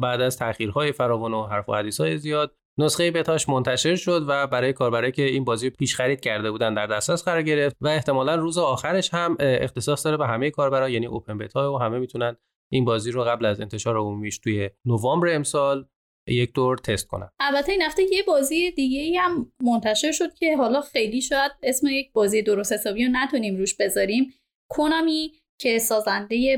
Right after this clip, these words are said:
Speaker 2: ب-، سری بازی‌های فوتبالی پی اس بود، اه، این هفته از بازی فوتبالی جدید خودش یعنی ای فوتبال رونمایی کرد، یعنی این بازی رو منتشر کرد که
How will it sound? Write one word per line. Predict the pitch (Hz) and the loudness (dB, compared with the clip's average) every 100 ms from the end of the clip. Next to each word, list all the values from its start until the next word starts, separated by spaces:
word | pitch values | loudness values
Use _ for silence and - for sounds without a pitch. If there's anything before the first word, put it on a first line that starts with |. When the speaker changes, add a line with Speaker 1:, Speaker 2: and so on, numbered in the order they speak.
| 262 | 0
Speaker 2:
ب-، | 202 | -2
سری | - 214 202 | 0 0 0
بازی‌های | 202 196 214 254 | -2 -2 0 0
فوتبالی | 254 226 - 202 214 269 | 0 -6 -2 -2 0 -2
پی | 269 - 226 220 202 202 | -2 -6 -4 0 2 2
اس | 196 - | 0 0
بود، | 269 320 - _ _ _ _ | 2 2 0 _ _ _ _
اه، | 220 214 202 202 196 208 - _ | 0 2 2 0 0 -2 -4 _
این | 240 247 | 2 2
هفته | 254 220 - 254 262 285 | 2 -4 -2 2 4 4
از | 254 226 - | 0 -2 0
بازی | 214 208 208 240 | 2 2 2 0
فوتبالی | 254 247 - 214 262 | 0 -2 0 0 0
جدید | 240 208 233 | 0 -2 -2
خودش | 285 277 277 - | -2 2 0 0
یعنی | 226 214 254 - | -2 -2 -2 -4
ای | 233 | -4
فوتبال | 208 247 226 - 233 247 - - | -4 -2 -4 0 0 0 -4 -6
رونمایی | 208 196 196 202 202 | -4 -2 -4 -10 -6
کرد، | 226 208 233 - _ _ - | -2 0 -2 -4 _ _ -4
یعنی | 196 196 | -2 -2
این | 208 | -2
بازی | 202 214 | -2 -2
رو | |
منتشر | 220 214 208 202 233 254 | -4 -4 -4 -2 0 0
کرد | 285 269 269 | 0 -2 -2
که | - 262 262 | 0 0 0